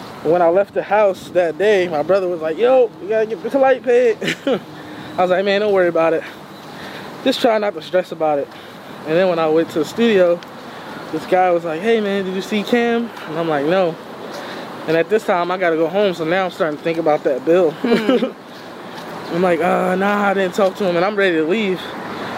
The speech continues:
Speaker 1: So he's like, "Yo, make sure you talk to Cam." And I'm like, "Okay, cool." Then I was about to leave,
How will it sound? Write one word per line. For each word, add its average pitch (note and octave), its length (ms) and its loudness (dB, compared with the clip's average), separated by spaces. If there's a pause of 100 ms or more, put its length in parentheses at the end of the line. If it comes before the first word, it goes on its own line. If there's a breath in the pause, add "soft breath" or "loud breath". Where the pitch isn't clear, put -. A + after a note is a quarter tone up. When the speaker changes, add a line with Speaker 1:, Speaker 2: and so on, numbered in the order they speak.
(140)
Speaker 1:
So E3+ 80 2
he's E3+ 120 0
like, F#3 160 2
"Yo, G#3 160 4
make F#3+ 160 0
sure A3 160 -2
you G#3 80 -4
talk G3 220 0
to F#3 80 -12
Cam." G3+ 340 -2
And - 300 -8
I'm D#3 80 -2
like, - 1120 -6
"Okay, E3 400 2 (260)
cool." F3 220 4 (960 loud breath)
Then G3 160 2
I F#3 80 2
was F#3 80 -6
about F3 160 -2
to E3 80 -6
leave, G3+ 340 0